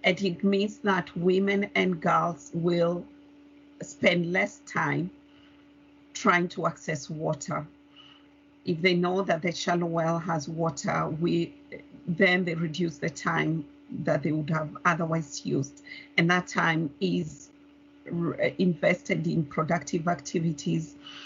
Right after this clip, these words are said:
We have seen education improvement as, uh, the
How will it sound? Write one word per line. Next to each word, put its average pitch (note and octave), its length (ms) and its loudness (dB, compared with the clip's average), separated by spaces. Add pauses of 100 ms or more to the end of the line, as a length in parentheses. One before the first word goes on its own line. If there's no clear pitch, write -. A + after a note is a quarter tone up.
(200)
We F#3 140 6
have F3 160 2
seen F3 280 2
education F3 580 0
improvement D#3+ 920 0 (500)
as, E3+ 580 4
uh, D#3+ 360 2
the D#3+ 500 2